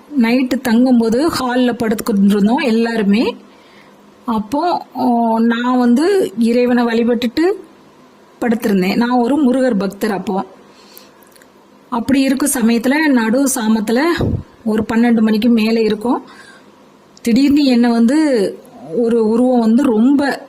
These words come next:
கருத்த உருவம், ரொம்ப அமுக்கி என்னை கழுத்தை நெரிச்சு அமுக்கிச்சு. நான் இறைவனை வழிபட்டுட்டு முழிச்சிட்டு, "என்னப்பா என்னை இப்படி அமுக்குறியே?"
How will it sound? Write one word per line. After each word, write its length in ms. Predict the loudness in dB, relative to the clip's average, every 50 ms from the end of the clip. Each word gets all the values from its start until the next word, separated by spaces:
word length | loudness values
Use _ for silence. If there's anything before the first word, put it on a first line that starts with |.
| -12
கருத்த 340 | -8 -4 -4 -4 -2 -2 0
உருவம், 340 | 0 0 0 0 0 0 0
ரொம்ப 360 | 2 2 2 2 2 2 0
அமுக்கி 460 | 0 2 2 2 2 0 0 0 0
என்னை 440 | 2 2 2 2 2 2 0 0 0
கழுத்தை 380 | -2 -2 -4 -4 -2 -2 0 2
நெரிச்சு 580 | 2 2 2 0 -2 -2 -4 -2 0 0 0 0 -4 -10 -20 -20 -20 -20 -20 -20 -10 -6
அமுக்கிச்சு. 640 | -2 0 2 2 2 0 -2 -2 -2 -2 -2 -2 -6 -10 -20 -20 -14 -6 -4
நான் 240 | -4 -2 -2 -2
இறைவனை 500 | -2 0 0 0 0 0 2 2 2 2
வழிபட்டுட்டு 640 | 2 0 -2 -2 0 0 0 0 0 -2 -2 -2 0 0 2 2 4
முழிச்சிட்டு, 680 | 2 2 0 -2 -4 -6 -4 -2 0 2 2 2 0 -2 -4 -16 -20 -16 -8 -4
"என்னப்பா 360 | -2 0 2 2 2 2 0
என்னை 320 | 0 0 2 2 2 2
இப்படி 380 | 2 0 0 -2 0 0 0 0
அமுக்குறியே?" 760 | 0 0 0 0 0 2 0 0 0 0 0 0 0 0 0